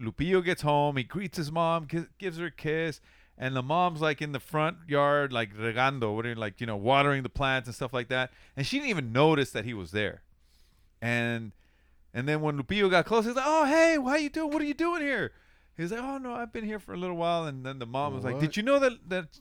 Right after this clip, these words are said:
Speaker 1: Chalino was here?" She was like, "No, I didn't know."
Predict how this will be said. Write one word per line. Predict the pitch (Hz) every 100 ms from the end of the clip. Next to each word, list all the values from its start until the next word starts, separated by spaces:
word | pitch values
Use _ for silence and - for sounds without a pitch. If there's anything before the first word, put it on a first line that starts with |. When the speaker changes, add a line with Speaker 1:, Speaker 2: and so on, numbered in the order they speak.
| -
Speaker 1:
Chalino | - 214 233 240
was | 233
here?" | 240 240 226
She | - 147
was | 143 131
like, | 170
"No, | 269 320 311
I | 302
didn't | 294 262
know." | 285 302 202